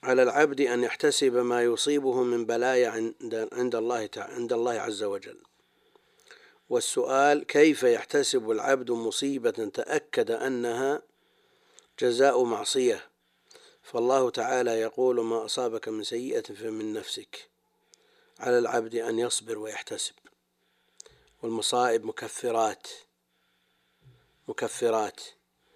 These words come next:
إن وجدت ما تكفره وإلا فهي رافعة للدرجات،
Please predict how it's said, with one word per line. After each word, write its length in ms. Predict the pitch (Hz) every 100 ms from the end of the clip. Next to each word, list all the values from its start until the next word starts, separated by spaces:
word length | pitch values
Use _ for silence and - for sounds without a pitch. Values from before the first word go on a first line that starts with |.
| _ _ -
إن 100 | 123
وجدت 480 | 123 135 131 117 -
ما 200 | 127 131
تكفره 760 | 123 - 127 113 131 127 127 123
وإلا 840 | 143 - 117 113 117 123 143 143
فهي 280 | - 113 110
رافعة 680 | 113 127 120 - 127 127 113
للدرجات، 960 | 139 123 127 113 117 107 101 104 104